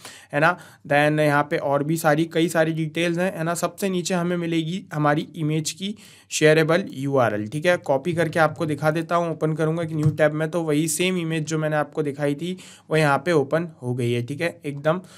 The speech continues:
सही, <clears throat> ठीक है। मीन्स हमने सक्सेसफुली जो है इंटीग्रेट कर दिया है हमारे किसको, हमारे Dropbox को Pabbly Connect से। अब जब भी Dropbox में कोई न्यू फाइल अपलोड होगी तो उसकी डिटेल्स इस तरह से,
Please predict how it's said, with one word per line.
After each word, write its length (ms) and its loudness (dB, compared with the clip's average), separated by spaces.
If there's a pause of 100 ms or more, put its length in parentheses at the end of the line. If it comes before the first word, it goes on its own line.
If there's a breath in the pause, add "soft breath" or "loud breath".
(160 loud breath)
सही, 340 2 (140)
<clears throat> 0 -
ठीक 420 4
है। 140 4 (240 loud breath)
मीन्स 220 0
हमने 240 -2
सक्सेसफुली 560 -4
जो 140 -2
है 120 2
इंटीग्रेट 520 0
कर 140 2
दिया 120 -2 (120)
है 40 6
हमारे 400 0 (300 loud breath)
किसको, 300 0
हमारे 340 4
Dropbox 500 4
को 220 -6
Pabbly 280 2
Connect 260 -4
से। 120 -4
अब 80 -2
जब 200 0
भी 100 2
Dropbox 460 0
में 80 -4
कोई 160 -2
न्यू 220 0
फाइल 260 2
अपलोड 320 -2
होगी 200 0
तो 100 -4
उसकी 220 -4
डिटेल्स 500 -2
इस 160 -6
तरह 220 6
से, 220 -2